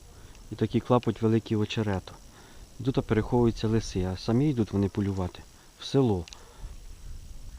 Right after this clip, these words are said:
Таскає звідтам курей і все остальне. Тут, а, і мусорки є такі, вони люблять шастати по таких шкарабаньками перевертати. І ми їх тут частенько ганяємо.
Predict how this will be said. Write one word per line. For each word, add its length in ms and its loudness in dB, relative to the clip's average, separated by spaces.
Таскає 420 2
звідтам 320 0
курей 400 0
і 40 0
все 220 -4
остальне. 520 -4
Тут, 220 -6
а, 100 -2
і 160 -6
мусорки 480 0
є 180 0
такі, 320 -4
вони 240 0
люблять 300 -2
шастати 440 -2
по 120 -4
таких 380 -8
шкарабаньками 720 0
перевертати. 720 -2
І 100 6
ми 100 6
їх 100 2
тут 120 0
частенько 420 0
ганяємо. 540 0